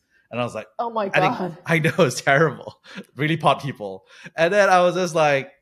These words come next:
Speaker 1: and I, I was like, "Oh my gosh, it just flew by. It's so fun." And I just couldn't share the experience with anybody, right,
Speaker 2: Yeah,
Speaker 1: after,
Speaker 2: yeah.
Speaker 1: so
Speaker 2: So
Speaker 1: yeah.
Speaker 2: that's the thing. How do you do it with other people? So
Speaker 1: And that's
Speaker 2: you're
Speaker 1: what Apple, I think, ch-, worked really, really hard in the marketing thing to solve what I call, like, I don't know, the spouse problem,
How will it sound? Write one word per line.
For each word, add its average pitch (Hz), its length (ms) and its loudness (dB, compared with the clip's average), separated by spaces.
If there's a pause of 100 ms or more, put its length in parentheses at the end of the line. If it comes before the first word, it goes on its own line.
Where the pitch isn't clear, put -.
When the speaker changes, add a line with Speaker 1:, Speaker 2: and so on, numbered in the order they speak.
Speaker 1:
and 127 140 -8
I, 127 80 -4
I 120 120 -10
was 117 120 -18
like, 117 120 -18
"Oh 127 60 -16
my 113 140 -14
gosh, 104 260 -14
it 110 120 -18
just 117 180 -14
flew 113 200 -12
by. 92 240 -8
It's 147 140 -8
so 151 160 -4
fun." 117 420 -10 (420)
And 117 100 -6
I 117 60 -4
just 127 140 -10
couldn't 165 160 -6
share 160 160 -2
the 139 60 -4
experience 107 400 -10
with - 80 -20
anybody, 92 440 -12
right, - 140 -10
Speaker 2:
Yeah, 285 80 2
Speaker 1:
after, 277 120 4
Speaker 2:
yeah. 254 160 4
Speaker 1:
so - 140 -14
Speaker 2:
So 277 60 -10
Speaker 1:
yeah. - 40 -2
Speaker 2:
that's 339 160 0
the - 100 -4
thing. 254 240 -4
How 254 300 -2
do 311 80 -6
you 285 160 -4
do 208 220 -4
it - 80 -4
with 185 240 -8
other 156 400 -6
people? 190 680 -6
So - 180 -10
Speaker 1:
And - 60 -2
that's 156 120 0
Speaker 2:
you're 170 100 4
Speaker 1:
what - 60 -4
Apple, 147 380 2
I 135 80 2
think, 120 280 -8
ch-, - 240 -16
worked 131 440 -6
really, 226 440 -6
really 190 200 0
hard 160 280 4
in 139 40 -2
the 135 80 -2
marketing 131 520 -4
thing 117 320 -2
to 117 300 -10
solve 120 260 -2
what 113 80 0
I 104 40 -4
call, 110 200 -4
like, 95 160 -8
I 107 40 -8
don't 104 120 -8
know, 85 80 -18
the 85 100 -18
spouse 98 400 -8
problem, 95 460 -14